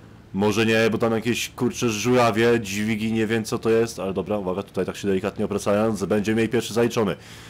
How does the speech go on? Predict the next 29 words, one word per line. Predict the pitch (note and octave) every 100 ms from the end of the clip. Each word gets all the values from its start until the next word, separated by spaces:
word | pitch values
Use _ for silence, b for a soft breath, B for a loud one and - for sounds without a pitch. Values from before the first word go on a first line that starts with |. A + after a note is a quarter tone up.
| B B B
E, | F#2 F#2 F#2+
tak | - - G2+ C#3 C#3+
jest, | A#2+ F2 C#2 - F2+
dobra, | G2+ F2 F2
most | A#2 C#3+ - B2+
numer | A#2+ A2+ F#2+
jeden. | F#2 G#2+ G#2 E2+ F2 D#2+ D#2+ - B B B B -
Teraz | G2 G2+ - - - -
pora | - C3
poszukać | B2+ A#2 A#2 G2
mostu | A2+ A2 - A2
numer | G2+ G2 F2+
dwa, | D#2+ F2 A#2 A#2
tam | - A#2+ A#2
widzę | A#2 A2+
z | A2
prawej | - A2+ G#2+ G#2+
strony | - - B2 G#2+ G2+ A#2+ -
i | G2+
chyba | - B2+ A#2 G#2+ A#2
ma | A2+
też | A2 A2 - -
na | G2
tyle | - - B2+ A2
duży | G2 F#2+ G#2 G#2
przestrzał, | - A#2+ G#2 - B2 A2
że | A2
się | - A2+
zmieszczę. | G2+ B2 G2+ - - F#2+